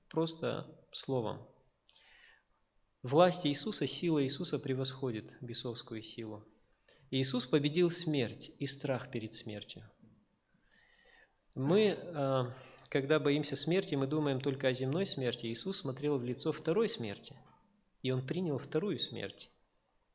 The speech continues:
без страха. Ну да, был страх, но который он преодолел, он победил его.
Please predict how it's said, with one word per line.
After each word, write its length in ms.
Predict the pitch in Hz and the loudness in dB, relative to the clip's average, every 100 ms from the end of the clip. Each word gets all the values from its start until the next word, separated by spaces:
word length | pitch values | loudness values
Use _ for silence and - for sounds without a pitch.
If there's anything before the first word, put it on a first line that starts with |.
| _ - | _ -10
без 380 | 117 - - - | -4 -2 -4 -6
страха. 440 | 135 123 - 120 | 0 0 -2 -10
Ну 160 | 120 131 | -6 -4
да, 240 | 131 117 | 0 0
был 220 | 110 117 | 0 -4
страх, 440 | - - 175 190 - | -4 -2 0 0 -4
но 80 | |
который 380 | 110 117 123 120 | -8 -6 -4 -4
он 80 | 117 | -4
преодолел, 520 | - 117 123 143 139 | -4 -4 -2 -4 -2
он 100 | 113 | -4
победил 480 | 113 117 127 143 170 | -4 -6 -4 -4 -4
его. 280 | 110 101 | -6 -8